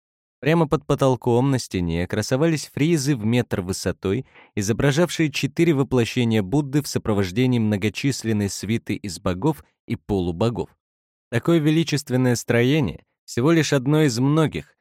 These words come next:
старых и новых, которые мы увидим за грядущие недели. В тени Чортена Гарри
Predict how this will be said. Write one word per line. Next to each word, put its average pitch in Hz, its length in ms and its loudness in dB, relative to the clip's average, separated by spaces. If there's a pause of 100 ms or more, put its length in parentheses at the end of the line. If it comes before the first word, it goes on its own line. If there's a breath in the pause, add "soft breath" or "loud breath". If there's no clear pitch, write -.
(100)
старых 117 500 0
и 95 60 -2
новых, 127 400 0
которые 92 340 -2
мы 92 140 0
увидим 123 420 0 (160 soft breath)
за 98 260 0
грядущие 101 680 0
недели. 85 540 -4 (760)
В - 80 -20
тени 180 320 0
Чортена 165 600 -2
Гарри 123 440 -2